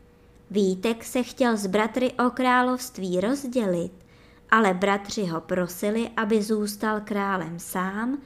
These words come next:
že je z nich bez tak nejmoudřejší. Za nějaký čas zajelo všech dvanáct bratří s manželkami k tomu králi, co u něho sloužili v jeho stráži.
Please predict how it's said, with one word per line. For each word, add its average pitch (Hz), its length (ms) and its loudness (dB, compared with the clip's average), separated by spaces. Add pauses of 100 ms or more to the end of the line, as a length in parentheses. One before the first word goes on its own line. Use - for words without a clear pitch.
(380)
že 277 180 2
je 330 240 4
z - 120 -12
nich 180 240 -4
bez 294 340 -2
tak 262 320 -6
nejmoudřejší. 175 1500 -4 (2000)
Za 214 200 2
nějaký 196 600 0
čas 202 560 -2
zajelo 208 520 2
všech 311 440 -2
dvanáct 240 680 0
bratří 208 540 -2
s - 160 -12
manželkami 240 840 -2
k - 140 -16
tomu 196 320 0
králi, 175 720 -2 (400)
co - 220 -2
u 320 160 -2
něho 269 320 2
sloužili 262 760 0
v 226 100 -10
jeho 220 300 -2
stráži. 165 920 -6